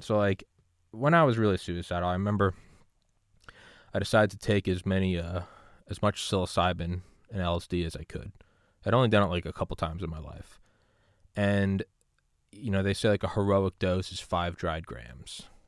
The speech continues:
Or they say, you know, a big dose of L S D is, what, two hundred, three hundred micrograms? And I, and I had done it on a, maybe three occasions before, all right? Once right when I finished college, and that's when I decided I didn't wanna go to medical school.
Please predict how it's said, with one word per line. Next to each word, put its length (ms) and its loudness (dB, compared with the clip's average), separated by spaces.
Or 140 -2
they 120 -4
say, 360 -6
you 140 -6
know, 80 -8
a 80 -8
big 280 -8
dose 300 -6
of 240 -12
L 160 -6
S 140 -12
D 160 -10
is, 200 -14
what, 260 -10
two 160 -4
hundred, 360 -6
three 140 -2
hundred 200 -6
micrograms? 560 -4
And 80 4
I, 60 6
and 100 -2
I 120 4
had 100 2
done 180 4
it 80 0
on 220 0
a, 80 -4
maybe 280 -2
three 280 -4
occasions 440 -4
before, 400 -16
all 60 -4
right? 140 -4
Once 300 4
right 160 8
when 120 2
I 20 4
finished 240 -4
college, 420 0
and 60 -4
that's 140 -6
when 80 0
I 20 0
decided 280 0
I 40 -4
didn't 140 -4
wanna 160 -4
go 80 -2
to 80 -6
medical 260 -10
school. 320 -12